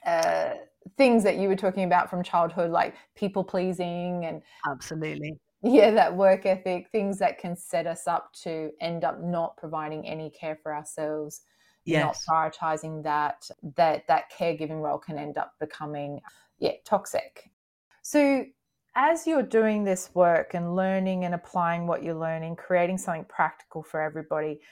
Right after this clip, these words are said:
Speaker 1: you're learning and developing and, and changing as well.
Speaker 2: Yes.
Speaker 1: And, and I was wondering if you can tell me a little bit,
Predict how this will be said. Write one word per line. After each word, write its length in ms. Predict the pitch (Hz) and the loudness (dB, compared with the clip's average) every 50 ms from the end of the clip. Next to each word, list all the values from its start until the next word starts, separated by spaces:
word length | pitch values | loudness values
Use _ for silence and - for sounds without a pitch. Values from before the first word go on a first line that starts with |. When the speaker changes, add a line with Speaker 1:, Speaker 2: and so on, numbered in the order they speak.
| _ _ | _ _
Speaker 1:
you're 320 | - 180 190 214 233 254 262 | -4 2 6 6 6 6 6
learning 500 | 240 202 180 175 160 160 160 156 160 160 | 2 0 0 0 -2 -2 -4 -8 -8 -8
and 120 | 160 151 | -10 -8
developing 680 | - 160 143 156 151 156 156 156 - 160 160 160 160 160 | -8 -6 -4 -2 -2 -2 -2 -4 -6 -10 -10 -8 -8 -6
and, 160 | 156 156 160 - | -8 -8 -8 -8
and 160 | - 160 165 | -8 -8 -8
changing 580 | - - - 160 160 165 160 151 - 160 160 156 | -8 -8 -8 -6 -6 -6 -8 -10 -10 -12 -10 -10
as 140 | 151 147 - - | -12 -14 -14 -8
well. 520 | - 147 151 170 175 - - - - 180 _ _ - | -6 -4 -2 -2 -2 -2 -2 -4 -6 -10 _ _ -4
Speaker 2:
Yes. 380 | 160 151 135 120 - - - - | -4 -2 -2 -4 -10 -12 -6 -2
Speaker 1:
And, 200 | 214 226 220 220 - - | 0 0 0 -2 -4 -4
and 80 | 262 277 | -2 -2
I 40 | 285 | -2
was 120 | 285 285 | -2 0
wondering 200 | - 403 440 440 | 0 2 2 2
if 40 | 440 | 0
you 100 | 494 453 - | 0 -2 -2
can 100 | 453 427 | -2 -4
tell 200 | 427 - 320 294 | -2 -2 -2 -2
me 140 | 285 285 269 | 0 0 -2
a 60 | 269 254 | -2 -2
little 220 | 247 247 254 247 220 | -2 -2 -4 -4 -2
bit, 300 | 269 254 226 202 214 | -2 0 0 0 -2